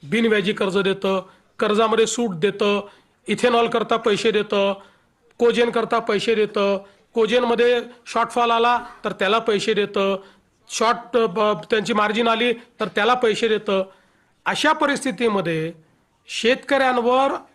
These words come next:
त्या ठिकाणी अशा प्रकारचं, अ, अ, काही, म, समजा एखादं संकट आलं तर त्याच्यात मदत करायला हरकत काय? आणि साधारणपणे दोनशे कारखाने आपल्याकडे गाळप हंगामात असतात,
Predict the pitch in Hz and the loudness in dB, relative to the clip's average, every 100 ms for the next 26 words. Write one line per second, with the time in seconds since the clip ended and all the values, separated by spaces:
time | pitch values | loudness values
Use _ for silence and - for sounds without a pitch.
0 | - 214 233 190 220 214 214 220 226 - | -4 -2 -2 -4 -4 0 2 2 0 -4
1 | - 175 - 220 214 180 - 202 - 226 | -14 -10 -4 -2 -2 -2 -2 -4 0 0
2 | 240 - - _ - 185 180 - 190 175 | 0 -4 -20 _ -4 0 0 -2 -2 -2
3 | 196 214 220 - - 175 185 - _ - | 0 2 2 -2 -8 -10 -10 -16 _ -10
4 | - 190 208 208 196 - - - 180 233 | -4 0 2 2 0 -6 -12 -4 0 2
5 | 226 247 226 269 208 170 143 - _ _ | 2 0 0 0 2 0 -2 -6 _ _
6 | _ _ _ _ 285 294 269 262 285 254 | _ _ _ _ -2 0 -2 -2 0 0
7 | 226 262 269 262 269 185 202 247 - 156 | 0 0 0 0 0 -2 -2 -2 -2 -6
8 | 143 - 175 269 269 226 202 247 269 - | -6 -4 -2 -2 -2 -2 0 0 0 0
9 | 247 170 151 - _ _ _ _ _ 156 | 0 0 -4 -14 _ _ _ _ _ -8
10 | 139 226 233 - 311 269 226 226 240 269 | 0 0 2 0 0 0 0 0 2 0
11 | 208 180 214 208 214 254 180 175 220 185 | 0 -4 -6 -4 -2 -2 -2 -2 -2 -2
12 | 180 185 220 175 175 - 175 | 0 0 -2 -2 -6 -2 -2